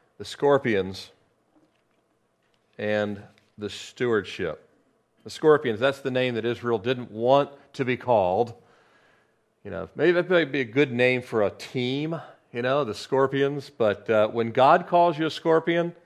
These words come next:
it's not a good thing. We'll look at that, uh, as well. But starting here with the Spirit, as Ezekiel has, uh, fallen on his face before the Lord, and,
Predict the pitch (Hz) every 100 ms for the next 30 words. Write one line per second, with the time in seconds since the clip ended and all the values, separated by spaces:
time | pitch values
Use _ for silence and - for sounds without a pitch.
0 | _ _ _ _ _ _ _ _ 143 139
1 | 127 139 143 139 120 123 107 117 98 76
2 | - _ _ _ _ 107 110 107 101 104
3 | 98 92 - _ _ _ 92 90 92 -
4 | 92 98 104 104 85 78 _ _ _ _
5 | _ _ _ - 156 156 - - - 196
6 | 214 185 143 160 156 143 139 - 160 165
7 | 165 165 127 110 113 107 139 139 139 120
8 | 117 117 107 101 - - _ _ _ 107
9 | 104 101 95 92 - - - 143 151 135
10 | 117 104 - 139 131 - 117 127 120 107
11 | 110 127 127 117 92